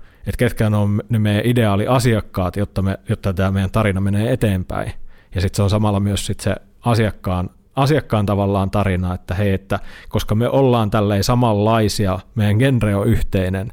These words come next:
niin, niin meidän kannattaa tehdä yhdessä duunia ja siitä päästään eteenpäin. Jotenkin tää tuli tosta Esko Kilven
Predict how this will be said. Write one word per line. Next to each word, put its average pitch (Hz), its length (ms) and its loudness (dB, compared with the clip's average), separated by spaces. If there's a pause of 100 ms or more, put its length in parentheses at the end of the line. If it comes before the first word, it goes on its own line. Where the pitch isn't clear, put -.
(500)
niin, 95 220 0
niin 95 160 0
meidän 104 220 2
kannattaa 98 380 -2
tehdä 98 200 0
yhdessä 101 360 2
duunia 95 460 0 (340)
ja 98 160 -2 (460)
siitä 101 260 0
päästään 90 480 -2
eteenpäin. 107 460 -6 (180)
Jotenkin 104 340 0 (340)
tää 110 140 2
tuli 107 180 2
tosta - 340 -4 (800)
Esko 131 260 0
Kilven 113 460 2